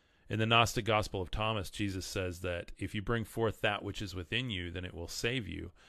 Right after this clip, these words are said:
But if you do not bring it forth, that which is within you will condemn you.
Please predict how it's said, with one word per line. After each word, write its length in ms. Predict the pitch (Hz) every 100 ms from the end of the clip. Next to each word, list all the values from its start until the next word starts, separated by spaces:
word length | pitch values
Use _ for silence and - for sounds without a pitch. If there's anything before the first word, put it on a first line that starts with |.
| - - -
But 100 | 104
if 100 | 95
you 120 | 104
do 100 | 98
not 260 | 104 131 123
bring 200 | 107 98
it 120 | 92
forth, 360 | - 104 95 92
that 240 | 101 95
which 200 | 95 -
is 140 | 95 90
within 320 | 82 104 107
you 300 | 87 82 -
will 180 | 87 82
condemn 480 | - 87 87 113 85
you. 220 | -